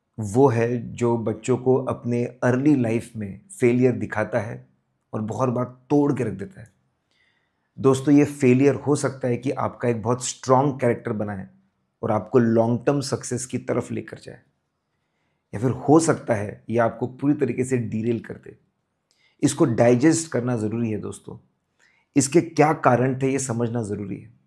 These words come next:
अभी आपके दिमाग में बहुत सारे कन्फ्यूजन चल रहे होंगे, मैंने ऐसा क्या गलत कर दिया, या क्लास करते वक्त कोई गलती कर दी, रिवीजन में कोई गलती कर दी, टेस्ट सीरीज में मैंने क्या कुछ गलती कर दी,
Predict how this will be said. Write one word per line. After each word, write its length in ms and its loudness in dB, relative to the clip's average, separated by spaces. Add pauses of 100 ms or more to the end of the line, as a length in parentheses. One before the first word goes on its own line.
(100)
अभी 160 0
आपके 260 0
दिमाग 260 -2
में 260 -6
बहुत 340 -6
सारे 200 -4
कन्फ्यूजन 440 -6
चल 220 -10
रहे 140 -12
होंगे, 160 -20 (640)
मैंने 220 -2
ऐसा 200 -2
क्या 340 -2
गलत 360 0
कर 80 -6
दिया, 340 -10 (120)
या 80 0
क्लास 680 -2 (200)
करते 280 2
वक्त 100 0
कोई 120 2
गलती 320 0
कर 140 -4
दी, 280 -10 (280)
रिवीजन 400 2
में 140 0
कोई 160 0
गलती 300 -2
कर 160 -4
दी, 300 -8 (280)
टेस्ट 220 4
सीरीज 160 4
में 100 0
मैंने 200 -2
क्या 120 -2
कुछ 200 -8
गलती 280 -4
कर 160 -6
दी, 140 -10